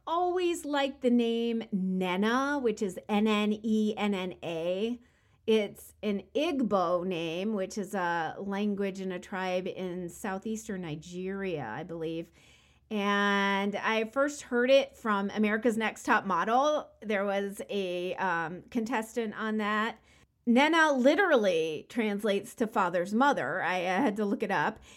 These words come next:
And it's sometimes given to a child when it's believed that she is the reincarnation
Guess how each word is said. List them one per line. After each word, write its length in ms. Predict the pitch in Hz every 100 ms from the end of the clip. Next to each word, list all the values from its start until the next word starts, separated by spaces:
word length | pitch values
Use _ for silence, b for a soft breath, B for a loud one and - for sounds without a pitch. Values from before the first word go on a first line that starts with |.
| B -
And 200 | 240 233
it's 220 | 226 -
sometimes 580 | - 320 381 392 359 294
given 280 | 330 311 302
to 100 | 320
a 80 | 285
child 500 | - 277 269 269 269
when 220 | 247 247
it's 200 | 226 -
believed 500 | - 247 277 294 254
that 180 | 269 -
she 260 | - 285
is 280 | 269 254 247
the 220 | 202 208 247
reincarnation 1080 | 269 294 294 285 277 262 277 311 262 226